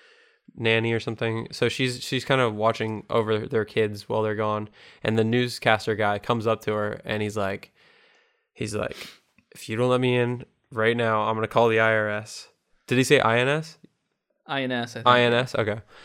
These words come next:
Speaker 1: So, yeah.
Speaker 2: Well,
Speaker 1: she,
Speaker 2: the I R S is, like, the tax. Isn't
Speaker 1: I
Speaker 2: that
Speaker 1: know,
Speaker 2: the
Speaker 1: I was like,
Speaker 2: taxes? That wouldn't make any sense.
Speaker 1: <laughs> Yeah, it's not the I R S. Now that you say that, it makes more sense. But, uh, it's,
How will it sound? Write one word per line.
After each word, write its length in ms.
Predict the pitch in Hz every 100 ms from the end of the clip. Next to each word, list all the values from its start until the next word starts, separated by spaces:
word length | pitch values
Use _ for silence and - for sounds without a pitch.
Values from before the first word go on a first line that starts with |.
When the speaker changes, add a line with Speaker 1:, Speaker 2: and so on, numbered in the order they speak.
| -
Speaker 1:
So, 140 | - 139
yeah. 240 | 120 -
Speaker 2:
Well, 100 | -
Speaker 1:
she, 160 | - 143
Speaker 2:
the 80 | 143
I 200 | 180 185
R 120 | 160
S 200 | 156 143
is, 100 | 123
like, 140 | 113
the 80 | 113
tax. 420 | - 123 120 -
Isn't 140 | - 127
Speaker 1:
I 60 |
Speaker 2:
that 60 | 139
Speaker 1:
know, 100 | 131
Speaker 2:
the 60 | 123
Speaker 1:
I 40 |
was 120 | 123
like, 120 | 127 120
Speaker 2:
taxes? 200 | 135 131
That 120 | 123
wouldn't 160 | 117 107
make 100 | 101
any 140 | 98
sense. 240 | - - -
Speaker 1:
<laughs> 40 |
Yeah, 320 | 156 131 135
it's 160 | - -
not 140 | -
the 180 | - 117
I 40 |
R 60 | 120
S. 240 | 131 127 -
Now 160 | 120
that 80 | 120
you 80 | 117
say 140 | 113
that, 140 | 110 113
it 40 |
makes 180 | 113 -
more 160 | 117 113
sense. 240 | 117 120 - - - - -
But, 160 | 131 127
uh, 300 | 120 110 113 107 - - - - -
it's, 180 | 139